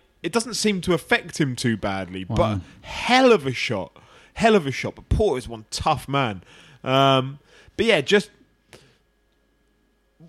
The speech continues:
Speaker 1: such a good fight. I can't do it justice sat here doing it. Like, if you get the time, go back and watch all thirty-six minutes of it, because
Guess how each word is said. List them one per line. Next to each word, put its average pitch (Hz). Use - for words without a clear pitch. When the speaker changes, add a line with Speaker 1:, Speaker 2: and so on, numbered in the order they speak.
Speaker 1:
such -
a 190
good 170
fight. 196
I 226
can't 208
do 160
it 147
justice 135
sat 107
here 113
doing 95
it. 107
Like, 135
if 156
you 151
get 214
the 185
time, 151
go 151
back 143
and 147
watch 127
all 127
thirty-six 120
minutes 107
of 85
it, 82
because 135